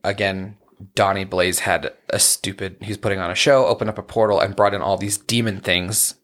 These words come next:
from this dimension, and they started wreaking havoc. What did you th-,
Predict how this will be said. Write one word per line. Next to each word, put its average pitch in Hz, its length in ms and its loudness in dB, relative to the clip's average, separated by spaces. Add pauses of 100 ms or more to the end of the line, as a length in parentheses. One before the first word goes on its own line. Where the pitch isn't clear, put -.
(240)
from 95 360 -2 (140)
this 95 240 -2
dimension, 92 500 0
and 80 180 -2
they 82 100 -4
started 87 260 -2
wreaking 85 280 -8
havoc. - 380 -4 (280)
What 139 80 4
did 147 160 2
you 135 80 2
th-, - 200 -10